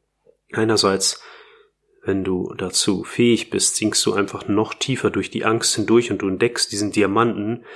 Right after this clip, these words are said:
Das ist der Punkt, wo am erstes, als erstes, wenn du das berührst, du das Gefühl hast, alles in dir strebt davon weg. Ja, wenn diese Energien von Abgrenzen, Verletzen, Schützen, Zerstören, Wut aktiv ist,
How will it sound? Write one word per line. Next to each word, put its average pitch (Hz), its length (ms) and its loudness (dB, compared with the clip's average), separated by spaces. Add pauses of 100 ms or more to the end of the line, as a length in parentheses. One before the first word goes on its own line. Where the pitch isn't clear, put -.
(240)
Das - 180 0
ist - 220 0
der 143 180 4
Punkt, 143 540 0
wo 101 140 2
am 107 240 -2
erstes, - 920 -2 (400)
als - 140 -8
erstes, - 480 2
wenn 113 80 2
du 95 80 -4
das 104 180 -4
berührst, 123 560 0
du 95 60 -4
das 104 140 -6
Gefühl - 320 -8
hast, - 280 -8
alles 156 400 4
in 139 400 -2
dir 131 240 2
strebt 123 560 0
davon 117 400 0
weg. 110 380 -4 (1400)
Ja, 107 120 0
wenn 110 120 0
diese 107 180 4
Energien 117 320 4
von 117 160 -6
Abgrenzen, 110 880 0
Verletzen, 110 480 0
Schützen, - 380 2
Zerstören, 110 640 2
Wut 123 300 0
aktiv 110 520 -4
ist, - 380 -4